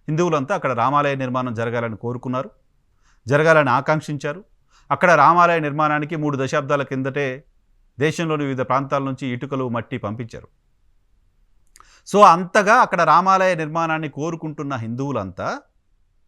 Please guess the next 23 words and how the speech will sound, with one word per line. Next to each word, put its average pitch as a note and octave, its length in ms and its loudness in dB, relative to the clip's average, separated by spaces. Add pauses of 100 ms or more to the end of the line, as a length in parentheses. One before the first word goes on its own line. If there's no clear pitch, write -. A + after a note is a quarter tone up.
(320)
దీనికి D#3+ 220 -4
కాంగ్రెస్ E3 400 0
వచ్చిందా, D3+ 380 -2
బీజేపీ D3+ 440 -4
వచ్చిందా, D3 400 -6
ఆ D3 140 4
మఠాధిపతి D3 520 -4
వచ్చారా, C#3+ 260 -6
ఈ D3+ 120 -6
పీఠాధిపతి C#3+ 500 -8
వచ్చారా B2+ 340 -6
అనే A2+ 140 -8
దానికంటే G#2+ 640 -8 (1400)
అక్కడ G3 320 -2
విగ్రహ E3 540 0
ప్రాణ E3 460 0
ప్రతిష్ఠ D#3 540 -6
సాంప్రదాయబద్ధంగా C#3 1400 -2
జరిగిందా A2+ 600 -6
లేదా G2+ 300 -8
అని G2 100 -10
మాత్రం F#2 340 -12
ఖచ్చితంగా C#3+ 680 -8